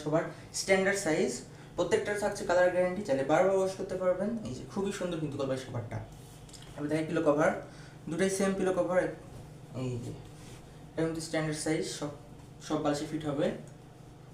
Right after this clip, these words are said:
এই যে দুটো কালার গ্যারান্টি থাকছে। আর এটা মেইন চাদরটা, এটা কিং সাইজ চাদর,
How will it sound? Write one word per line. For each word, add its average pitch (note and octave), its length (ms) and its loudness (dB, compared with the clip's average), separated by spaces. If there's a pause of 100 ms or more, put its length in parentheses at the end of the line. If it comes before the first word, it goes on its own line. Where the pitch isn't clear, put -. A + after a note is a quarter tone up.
(120)
এই B2+ 60 -8
যে C3 120 -6
দুটো C3+ 360 -6 (3250)
কালার C#3+ 280 0
গ্যারান্টি D3+ 280 2
থাকছে। D#3 460 -4 (1300)
আর - 540 -2
এটা D#3 120 0
মেইন C#3+ 280 -4
চাদরটা, - 460 -2
এটা E3+ 140 0
কিং G#3 220 2
সাইজ A3 300 8
চাদর, F#3 360 6